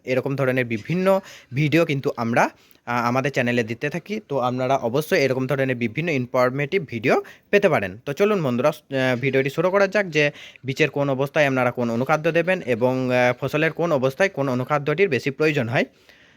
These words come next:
তো চলুন শুরু করা যাক। তো বন্ধুরা, আমার এখানে দেখছেন কিছু পরিমাণ অনুখাদ্য রাখা আছে। তো চলুন জেনে নেওয়া যাক।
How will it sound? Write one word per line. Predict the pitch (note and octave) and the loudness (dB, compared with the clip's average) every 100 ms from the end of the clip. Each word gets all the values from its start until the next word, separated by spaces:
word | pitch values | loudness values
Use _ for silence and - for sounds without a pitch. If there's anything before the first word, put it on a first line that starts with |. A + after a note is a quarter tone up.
| _ | _
তো | - | -6
চলুন | C3 D3+ A3 | 0 2 2
শুরু | F3 D#3+ | 2 2
করা | C#3+ G#2+ | 2 4
যাক। | D3 - - _ _ | 0 -2 -12 _ _
তো | F3+ | 2
বন্ধুরা, | G3+ G3+ | 2 4
আমার | G3+ E3 D#3 | 2 2 0
এখানে | D3+ E3 | 0 -2
দেখছেন | D#3 D#3 - E3+ | -2 -4 -6 -8
কিছু | D3 D#3 | -8 -4
পরিমাণ | E3 E3 E3 | -4 0 -2
অনুখাদ্য | B2+ D3 E3 D#3 | 0 0 0 2
রাখা | C#3 A2 | 2 2
আছে। | A2 G2+ E3+ | -2 -2 -4
তো | D#3 | -2
চলুন | D3+ D3 | -2 0
জেনে | C#3 C3 C3+ | 0 2 2
নেওয়া | A#2 | 0
যাক। | G2+ C#3 | 0 -2